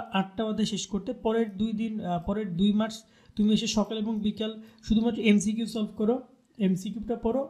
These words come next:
আর রাত্রেবেলা এসে তুমি, আহ, সুন্দর করে আরও একবার সৃজনশীল রিভিশন দিয়ে সকালবেলা একবার ডেকে এক্সাম দিতে যাও। আর যারা কিনা চাও যে শুধুমাত্র একবার, এক হয়তো বা দুই মার্চ ভিডিওটা যারা দেখছো, তাদেরকে বলছি, তুমি টার্গেট রাখো যে তুমি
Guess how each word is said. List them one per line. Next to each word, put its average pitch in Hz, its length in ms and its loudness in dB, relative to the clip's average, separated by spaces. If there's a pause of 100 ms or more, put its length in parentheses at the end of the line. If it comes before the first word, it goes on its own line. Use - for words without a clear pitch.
আর 170 360 0
রাত্রেবেলা 226 480 0
এসে 226 180 -2
তুমি, 269 340 -2 (300)
আহ, 170 180 0
সুন্দর 196 340 0
করে 220 260 0 (920)
আরও 165 200 8
একবার 185 180 2
সৃজনশীল 208 440 6
রিভিশন 196 340 2
দিয়ে 220 160 -2
সকালবেলা 196 480 -2
একবার 175 220 -4
ডেকে 190 280 -4 (180)
এক্সাম 180 220 0
দিতে 156 160 -2
যাও। 131 180 -6 (380)
আর 170 140 4
যারা 196 380 4
কিনা 240 240 0
চাও 233 200 2
যে 233 60 2
শুধুমাত্র 226 420 0
একবার, 214 640 0
এক 208 220 4
হয়তো 202 260 2
বা 214 100 4
দুই 208 200 6
মার্চ 220 220 2
ভিডিওটা 196 300 6
যারা 214 160 2
দেখছো, 190 300 -4
তাদেরকে 196 320 -4
বলছি, 190 380 -2 (340)
তুমি 233 180 4
টার্গেট 233 380 2
রাখো 247 180 0
যে 247 100 -4
তুমি 247 340 -2